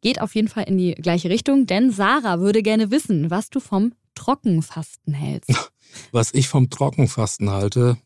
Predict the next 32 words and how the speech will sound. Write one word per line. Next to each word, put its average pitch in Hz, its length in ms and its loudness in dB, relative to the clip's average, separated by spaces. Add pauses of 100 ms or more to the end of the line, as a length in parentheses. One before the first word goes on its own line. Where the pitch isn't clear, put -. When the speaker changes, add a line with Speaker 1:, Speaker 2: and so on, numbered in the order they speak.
(440)
Speaker 2:
ich 110 140 -20
w-, 107 260 -8
würd 107 120 0
sagen 123 240 2
Abstand. 107 640 -4
Speaker 1:
<laughs> 135 60 4 (800)
Ja. 440 140 2
Speaker 2:
<laughs> - 0 - (800)
Äh, 120 380 2 (360)
und 127 160 4
das 127 120 4
ist 131 120 2
auch 127 120 4
wirklich 131 300 2 (100)
die, 151 140 -10
die 127 180 -4
einzige 127 420 2
Empfehlung, 120 540 2
die 113 80 0
ich 117 100 0
zum 117 160 -2
Trockenfasten 110 720 -2
geben 113 280 2
kann, 101 260 -6 (140)
Abstand 120 640 -2
davon 104 280 -6
Speaker 1:
Mhm. 104 100 -10
Speaker 2:
tatsächlich 147 400 0
zu - 140 -6
nehmen. 101 220 -2
Für - 180 -4
alle, 131 220 6